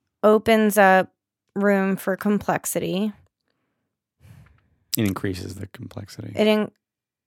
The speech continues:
Speaker 1: it op-,
Speaker 2: Maybe.
Speaker 1: it, it increases,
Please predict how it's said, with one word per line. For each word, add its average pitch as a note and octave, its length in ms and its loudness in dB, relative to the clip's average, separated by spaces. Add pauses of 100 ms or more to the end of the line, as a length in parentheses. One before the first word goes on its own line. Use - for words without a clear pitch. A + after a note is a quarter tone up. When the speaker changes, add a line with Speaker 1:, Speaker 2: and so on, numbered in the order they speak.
(240)
Speaker 1:
it - 200 2
op-, A3+ 200 2
Speaker 2:
Maybe. - 140 -6
Speaker 1:
it, A#3 260 2 (100)
it A3 140 2
increases, A3+ 880 -2